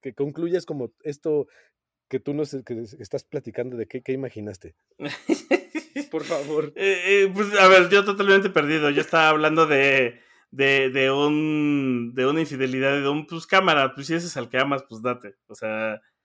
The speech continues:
Speaker 2: eh, l-, n-, les invito un té, vamos a sentarnos, platicamos la situación, vemos quién es el que se va de la casa, quién se queda y, y,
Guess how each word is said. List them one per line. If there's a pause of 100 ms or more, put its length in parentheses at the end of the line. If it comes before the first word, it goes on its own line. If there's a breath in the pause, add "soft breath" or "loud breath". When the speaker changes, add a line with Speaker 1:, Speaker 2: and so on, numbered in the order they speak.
(360)
Speaker 2:
eh,
l-,
n-,
les
invito
un
té,
vamos
a
sentarnos,
platicamos
la
situación,
vemos
quién
es
el
que
se
va
de
la
casa,
quién
se
queda
y,
y,